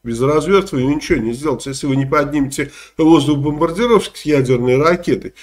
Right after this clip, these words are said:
то он не достигнет цели, то есть той точки, в которой он сможет запустить ядерную ракету. Если вы его не выкатите вот на эту, э, точку, да, там какой-нибудь тополь или какой-нибудь ярс, да, на, на машине, не установите его,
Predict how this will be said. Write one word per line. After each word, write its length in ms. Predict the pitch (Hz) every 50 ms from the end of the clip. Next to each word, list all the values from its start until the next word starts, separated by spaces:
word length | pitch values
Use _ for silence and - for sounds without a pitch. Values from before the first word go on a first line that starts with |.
| - - - _ -
то 120 | 151 160
он 100 | 160 165
не 100 | 165 165
достигнет 720 | 156 170 170 165 165 - - 185 156 135 131 151 151 - -
цели, 380 | - - 247 240 220 190 139
то 160 | 120 - - 135
есть 160 | 127 - -
той 160 | 170 160 143
точки, 440 | 143 160 185 170 - - - - 131
в 60 | 127 - _
которой 460 | - 139 131 131 135 156 139 139 139
он 80 | 131
сможет 420 | 135 - 160 151 143 123 120 113 -
запустить 580 | 123 127 135 180 170 170 - - 110 92 -
ядерную 520 | - 127 120 117 110 117 113 113 113 113 117
ракету. 460 | 131 135 135 135 131 123 101 - - _ - - - - - _
Если 320 | 143 165 170 175 - 185
вы 200 | 175 156 165 175
его 140 | 175 160 175
не 200 | 185 180 185 185
выкатите 600 | 180 180 175 175 - 143 135 - 151 135 - - 147
вот 260 | 143 156 147 151 -
на 80 | 160 156
эту, 540 | 156 156 151 143 139 139 - 139 139 139 - - _ _ _ _ _ _ _ _ -
э, 280 | 131 127 131 135 135 131 -
точку, 760 | - 180 175 139 - - - 135 131 131 131 131 127 127 123
да, 880 | 120 117 147 147 147 143 139 131 127 123 123 120 120 120 120 120 120 120 -
там 180 | 143 135 131
какой-нибудь 720 | 135 165 160 165 170 160 143 143 139 139 147 151 143 - -
тополь 480 | 226 226 214 - 196 143 101 95 - -
или 160 | - 127 123 123
какой-нибудь 540 | 131 156 147 147 147 156 139 127 120 -
ярс, 540 | 143 139 139 170 196 190 185 156 - - - -
да, 220 | 131 135 139 131
на, 240 | 120 117 123 127 127
на 140 | 123 131 143
машине, 640 | 156 165 170 175 - - - 156 123 113 117 120
не 120 | 123 131
установите 840 | 135 135 131 - - 185 175 185 202 214 202 170 143 123 135 - 127
его, 220 | 123 123 127 123